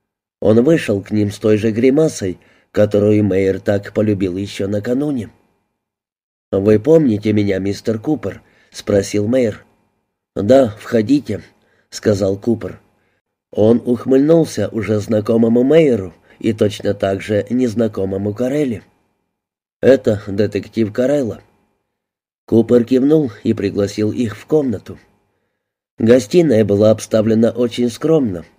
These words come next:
У одной стены стояла узкая черная кушетка, у другой —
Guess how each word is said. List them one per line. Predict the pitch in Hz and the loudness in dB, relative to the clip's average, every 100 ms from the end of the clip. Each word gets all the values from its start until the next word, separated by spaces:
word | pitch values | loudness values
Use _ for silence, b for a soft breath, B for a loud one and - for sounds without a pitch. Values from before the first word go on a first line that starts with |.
| _ _ _ _ | _ _ _ _
У | 104 | 2
одной | 110 104 120 120 | 2 4 2 2
стены | - 143 170 | 0 0 2
стояла | 156 - 107 104 107 | 0 0 0 2 0
узкая | 104 107 - 110 107 | -2 -8 -6 -2 -2
черная | 104 117 104 117 110 | 0 -2 0 -2 0
кушетка, | 139 - 165 160 - 85 _ _ _ - | -2 0 -2 -2 -6 -10 _ _ _ -4
у | 127 | -2
другой — | 120 110 101 98 98 | 0 0 2 0 -2